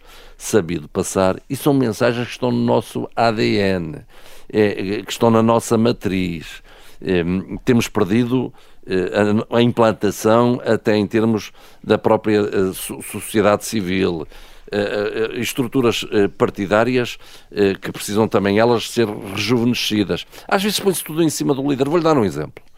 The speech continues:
Dois mil e dezassete. Eu era preside-, estava a presidente da Distrital de Braga. Passámos de sete para nove câmaras. No resto do país, eh, Pedro Passos Coelho foi crucificado.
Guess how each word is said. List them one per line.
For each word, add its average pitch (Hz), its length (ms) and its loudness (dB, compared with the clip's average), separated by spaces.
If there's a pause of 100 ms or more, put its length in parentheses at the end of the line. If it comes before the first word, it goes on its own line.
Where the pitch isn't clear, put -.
(320)
Dois 139 300 4
mil 151 400 2 (240)
e 117 60 -4
dezassete. - 800 -8 (420)
Eu 95 120 2
era 92 120 4
preside-, 82 400 -6
estava 90 360 0
a 87 40 2
presidente 82 380 -6
da 87 80 -8
Distrital 92 580 -6 (300)
de - 100 -8
Braga. - 400 -10 (280)
Passámos 143 360 2
de - 140 -14
sete 135 260 0
para 127 160 0
nove 120 240 -2
câmaras. 127 460 -8 (480)
No 139 140 6
resto 135 320 2
do 113 80 -10
país, 110 520 0 (520)
eh, 110 640 0 (100)
Pedro 110 240 2
Passos - 300 -2
Coelho 104 200 2
foi 107 160 -2
crucificado. 98 760 -4